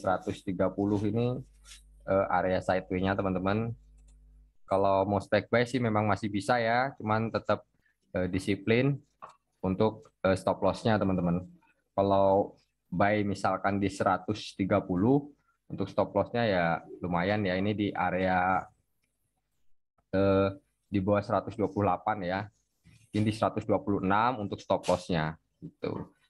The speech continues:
Sedangkan untuk targetnya ya antara seratus tiga puluh enam sampai seratus tiga puluh delapan ya.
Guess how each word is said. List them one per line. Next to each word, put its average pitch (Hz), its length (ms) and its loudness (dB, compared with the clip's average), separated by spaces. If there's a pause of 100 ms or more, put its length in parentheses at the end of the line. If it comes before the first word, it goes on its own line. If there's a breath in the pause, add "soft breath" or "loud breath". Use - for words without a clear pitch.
(120)
Sedangkan 87 480 0
untuk 92 320 -8
targetnya 95 480 0
ya 101 160 2
antara 92 480 2 (400 loud breath)
seratus 92 480 0
tiga 90 240 -2
puluh 87 160 -4
enam 104 320 0
sampai 95 240 -2
seratus 92 400 -4
tiga 87 240 -2
puluh 92 160 -2
delapan 82 480 0
ya. 80 140 -4